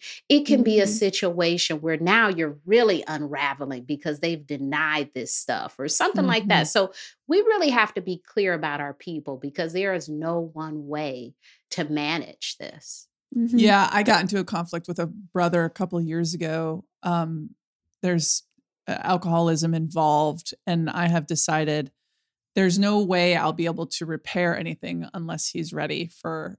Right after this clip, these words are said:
Speaker 3: any kind of repair. Uh, and so I said my piece then, and I will hopefully be able to circle back around with him, but I'm waiting for him to get healthier
Speaker 1: Mm-hmm.
Speaker 3: for that
Speaker 2: Mm-hmm.
Speaker 3: time. I don't know if that's right or wrong, but that's kind of the way that I've thought about it.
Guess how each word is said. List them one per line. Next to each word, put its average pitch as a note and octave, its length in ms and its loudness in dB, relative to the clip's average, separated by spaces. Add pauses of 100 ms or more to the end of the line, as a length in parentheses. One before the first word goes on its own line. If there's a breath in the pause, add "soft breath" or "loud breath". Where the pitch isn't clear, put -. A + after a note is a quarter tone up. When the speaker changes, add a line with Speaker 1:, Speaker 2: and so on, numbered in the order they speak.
(120)
Speaker 3:
any F#3+ 200 2
kind E3 220 -2
of - 80 -8
repair. - 600 -10 (520)
Uh, E3 280 0
and F3+ 180 -6
so F3+ 160 -2
I E3 420 0 (520)
said F#3+ 320 4
my E3+ 140 2
piece - 340 0
then, E3+ 480 4 (140)
and F3 180 -2
I E3+ 160 -2
will F#3 500 4 (460)
hopefully F3 420 0
be E3 120 0
able E3 160 0
to D#3+ 80 -4
circle E3+ 300 -2
back B2 280 -6
around D#3 260 -2
with E3+ 140 -2
him, G3+ 180 0
but F3 140 0
I'm D#3+ 160 0
waiting F#3+ 340 6
for F3 160 -4
him F3+ 280 0
to E3 60 -2
get - 200 -6
healthier E3 600 -8 (220)
Speaker 1:
Mm-hmm. D3+ 400 -10
Speaker 3:
for F#3+ 160 4
that G3 260 4
Speaker 2:
Mm-hmm. - 100 -6
Speaker 3:
time. D#3 540 -2 (120)
I F3+ 60 0
don't F3 140 -2
know F3 80 -2
if E3+ 120 -6
that's D#3 240 0
right E3 160 0
or D#3 80 -2
wrong, D#3+ 360 2
but F3 120 -8
that's E3 200 -4
kind F#3+ 180 -8
of F3 140 -10
the G3+ 60 -14
way G3+ 200 -10
that G3 120 -10
I've F#3 160 -14
thought - 200 -8
about - 260 -12
it. - 160 -16